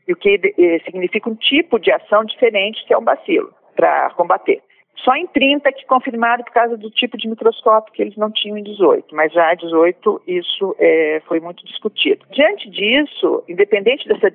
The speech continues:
dessa n-, de não ter essa confirmação do que causava a doença,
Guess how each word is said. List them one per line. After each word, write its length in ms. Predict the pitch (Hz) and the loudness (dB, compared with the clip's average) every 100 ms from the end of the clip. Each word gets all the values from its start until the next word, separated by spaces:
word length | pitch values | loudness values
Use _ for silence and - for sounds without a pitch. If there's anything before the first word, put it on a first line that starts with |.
| _ | _
dessa 280 | 175 170 170 | 0 2 -2
n-, 260 | 180 214 | 0 -2
de 120 | - 202 | -2 -4
não 300 | 220 311 330 | 0 0 0
ter 220 | - 208 | 0 0
essa 180 | 202 - | 0 -6
confirmação 580 | 175 - 160 - 175 | -8 -6 -4 -2 -2
do 100 | 165 | -2
que 140 | 143 - _ | -6 -20 _
causava 420 | 151 143 139 139 | -2 2 2 0
a 20 | |
doença, 680 | 135 135 180 233 254 - 143 | -2 -2 0 0 0 0 -2